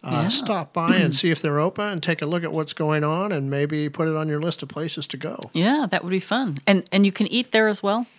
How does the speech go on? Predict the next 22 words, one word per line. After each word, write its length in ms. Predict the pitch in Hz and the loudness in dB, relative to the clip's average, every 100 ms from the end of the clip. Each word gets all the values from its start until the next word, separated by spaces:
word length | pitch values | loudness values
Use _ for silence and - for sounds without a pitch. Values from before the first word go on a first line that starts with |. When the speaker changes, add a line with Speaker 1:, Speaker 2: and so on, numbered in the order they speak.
| _ _ _ - | _ _ _ 2
Speaker 1:
Yeah. 200 | 180 160 - _ - | 2 2 -10 _ -6
Speaker 2:
Okay. 180 | 170 160 - | -4 -4 -6
Speaker 1:
Yeah. 140 | 175 - _ _ _ - - | -14 -14 _ _ _ -20 -20
Speaker 2:
So 160 | - | 2
Speaker 1:
I 80 | 185 | 4
think 220 | 190 254 | 6 4
it's 80 | 240 | 4
gonna 180 | 247 214 | 4 4
be, 140 | 180 | 4
like, 220 | 170 156 143 | 6 4 4
small 360 | - 156 160 | 0 0 0
plates, 540 | 170 156 156 196 - - | 0 0 0 -2 -4 -2
Speaker 2:
Mm-hmm. 220 | 165 185 | 0 2
Speaker 1:
so 140 | 185 | 2
it 60 | 151 | 4
might 180 | 160 156 | 4 4
be 120 | 151 | 4
some 200 | - 135 | 2 2
charcuterie 960 | - 151 123 - 165 165 165 160 160 | 2 2 2 2 2 4 4 4 2
and 120 | 147 - | 4 4
Speaker 2:
Yeah. 340 | 214 240 | 4 4
Speaker 1:
a, 40 | 147 | 0